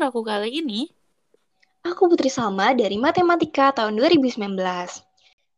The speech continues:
Speaker 2: Nah, kali ini kita bakal nemenin waktu kalian buat beberapa menit ke depan. Karena kita nggak nongol tiap saat, aku mau nanya dulu nih,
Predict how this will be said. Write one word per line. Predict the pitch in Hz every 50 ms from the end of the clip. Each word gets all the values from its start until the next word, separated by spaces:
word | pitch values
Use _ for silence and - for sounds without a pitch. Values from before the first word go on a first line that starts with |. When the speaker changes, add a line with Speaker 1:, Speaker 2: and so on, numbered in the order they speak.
| _ _ 233
Speaker 2:
Nah, | 247 247 226 202 196
kali | 208 226 226 247 269 320
ini | 302 214 156 170 202 240 -
kita | - 269 262 - 311 285
bakal | 269 254 254 - 240 247
nemenin | 254 240 214 208 208 214 233 240
waktu | 247 220 214 - -
kalian | 220 - - 208 190 185 180 170 185 214 254
buat | 254 220 196 196 -
beberapa | 196 190 233 262 262 277 269
menit | 240 220 196 202
ke | - - 175 170
depan. | 170 - 175 175 175 170 170 175 - _ _ _ _ _ _ _ _ _ _ _ _ _
Karena | - - 247 262 262
kita | 262 277 262 277 262
nggak | 262 262 262
nongol | 254 247 254 254 262
tiap | 269 262 247 247
saat, | 247 - 294 269 165 185 214 - - -
aku | - - -
mau | 330 320 302
nanya | 269 240 233 226 226
dulu | 233 240 277
nih, | 294 269 269 185 - -